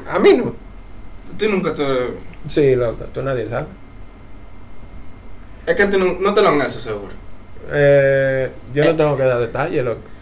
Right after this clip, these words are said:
Speaker 2: No, pero da detalles.
Speaker 1: No, yo no tengo que dar detalles.
Speaker 2: Pues entonces no, no digan, "A mí me gusta".
Speaker 1: ¿A ti
Speaker 2: Pero
Speaker 1: te gusta?
Speaker 2: se oye muy asqueroso cuando lo dice.
Speaker 1: Que te, que te hagan
Speaker 2: Y después
Speaker 1: Sí.
Speaker 2: que se lo, es que eso es muy, un tema muy asqueroso. Eso,
Speaker 1: <laughs>
Speaker 2: sí, a mí, sí, a mí me gusta. A Robert no.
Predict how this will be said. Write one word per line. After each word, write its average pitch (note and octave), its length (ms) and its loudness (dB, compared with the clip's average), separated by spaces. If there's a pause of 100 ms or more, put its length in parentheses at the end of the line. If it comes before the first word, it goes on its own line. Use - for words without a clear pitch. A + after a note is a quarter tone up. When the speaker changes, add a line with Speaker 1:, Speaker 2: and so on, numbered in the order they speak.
(160)
Speaker 2:
No, C3 160 -2
pero F3 180 4
da C3+ 120 6
detalles. C3+ 500 2
Speaker 1:
No, C3 240 -2
yo D#3+ 140 0
no C3+ 80 0
tengo B2 220 -2
que B2+ 80 2
dar A#2+ 160 2
detalles. C3+ 340 0
Speaker 2:
Pues C3+ 100 0
entonces C3+ 320 -2
no, C3+ 140 0 (180)
no C#3+ 180 0
digan, B2+ 260 2
"A D3 40 2
mí G3 120 4
me G3 100 4
gusta". C3 300 -2 (220)
Speaker 1:
¿A C#3 100 2
ti C#3+ 80 6
Speaker 2:
Pero A#3 160 8
Speaker 1:
te G3 60 10
gusta? C#3+ 280 8 (260)
Speaker 2:
se - 140 0
oye E3+ 160 4
muy F3 140 4
asqueroso B2+ 440 0
cuando G2+ 240 -4
lo G2 120 0
dice. F#2 200 -4 (1200)
Speaker 1:
Que C3 100 0
te, C3 160 -2
que C3 120 -2
te D#3 100 2
hagan B3 220 2 (920)
Speaker 2:
Y C#3 60 -2
después C3+ 260 0
Speaker 1:
Sí. D3+ 60 -2
Speaker 2:
que D#3+ 60 -2
se D3+ 120 -2
lo, B2+ 100 -4 (280)
es - 80 -8
que F3+ 80 0
eso F3+ 180 0
es F3+ 100 0
muy, F3 120 0
un F3 120 -2
tema E3+ 200 0
muy E3 180 0
asqueroso. E3 380 0 (100)
Eso, - 120 4 (280)
Speaker 1:
<laughs> D#4 220 4
Speaker 2:
sí, G3 260 8
a F3+ 80 8
mí, F3 140 2 (380)
sí, B3 260 2
a G3+ 60 6
mí G#3 100 4
me G3+ 120 6
gusta. B2 360 2
A A2+ 60 -6
Robert E3 280 4
no. G3+ 240 2